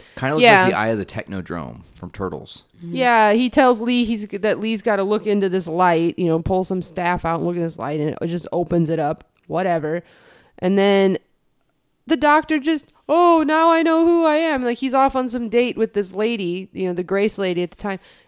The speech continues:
Speaker 2: and just, like, starts getting all his memories back, you know. It's like, "Oh, now I remember this and Gallifrey and this," and she starts, and then she thinks he's crazy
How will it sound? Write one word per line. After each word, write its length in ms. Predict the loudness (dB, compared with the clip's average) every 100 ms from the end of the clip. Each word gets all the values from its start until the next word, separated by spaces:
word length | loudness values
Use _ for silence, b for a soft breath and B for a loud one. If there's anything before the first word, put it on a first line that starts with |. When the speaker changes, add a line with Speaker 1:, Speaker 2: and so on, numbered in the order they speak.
| b
Speaker 2:
and 160 | -4
just, 220 | -2 0
like, 200 | 2 0
starts 340 | 0 2 2 2
getting 280 | 2 2 4
all 160 | 4
his 180 | 4 2
memories 460 | 2 4 4 2 0
back, 400 | 0 0 -2 -4
you 100 | -2
know. 260 | 0 0
It's 180 | 0 -2
like, 220 | -2 -2
"Oh, 220 | 2 4 4
now 160 | 4
I 80 | 4
remember 360 | 4 2 2 2
this 380 | 2 2 0
and 180 | -2 -2
Gallifrey 480 | 0 0 0 0 0
and 80 | 2
this," 220 | 0 0
and 100 | -4
she 100 | -6
starts, 320 | -4 -2 -2
and 140 | -2 -2
then 80 | -2
she 120 | -4
thinks 220 | -6 -8
he's 140 | -10 -12
crazy 500 | -8 -6 -6 -10